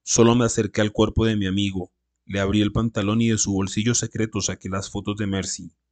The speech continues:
Estaban manchadas de sangre y olían a orines trasnochados. Seguramente el viejo se había meado durante las sesiones de tortura.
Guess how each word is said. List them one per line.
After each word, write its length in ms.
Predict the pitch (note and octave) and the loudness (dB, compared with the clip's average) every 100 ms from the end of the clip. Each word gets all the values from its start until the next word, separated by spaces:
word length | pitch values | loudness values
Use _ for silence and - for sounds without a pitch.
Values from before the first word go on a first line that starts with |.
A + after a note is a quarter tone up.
| _ _ _ _ - - - | _ _ _ _ -20 -20 -10
Estaban 480 | - F#2+ - G#2+ A2 | -6 -2 2 4 4
manchadas 420 | A2+ A2 A2 G#2+ | 2 0 0 0
de 80 | G#2+ | 0
sangre 480 | - G#2+ A2 F#2+ F#2 | 0 0 -2 -2 -2
y 120 | F2 | -2
olían 340 | F2+ F#2+ G2+ | -2 -2 -2
a 60 | G#2 | -2
orines 420 | F#2+ G2 G#2 - | 0 0 -2 -4
trasnochados. 1000 | - G#2 G2 F#2 - F2+ F2+ - - - _ _ _ _ _ | -4 -4 -2 -6 -6 -8 -10 -16 -20 -20 _ _ _ _ _
Seguramente 680 | - G#2 G#2+ A2 A#2 A2+ A2 | -6 0 2 4 4 2 -2
el 120 | G#2 | -2
viejo 320 | A2 G#2+ A2 | 0 -2 -2
se 100 | A2 | -2
había 240 | A2 G2 G2+ | 0 0 0
meado 420 | G#2 G#2+ G#2 F#2+ | 0 0 0 0
durante 340 | F2 F2 - | -2 -6 -12
las 140 | F2+ F#2 | -10 -10
sesiones 400 | F#2+ - F#2+ F#2+ | -10 -8 -6 -6
de 120 | G2 | -6
tortura. 580 | G2 - F#2+ F2+ F2+ | -8 -8 -8 -8 -8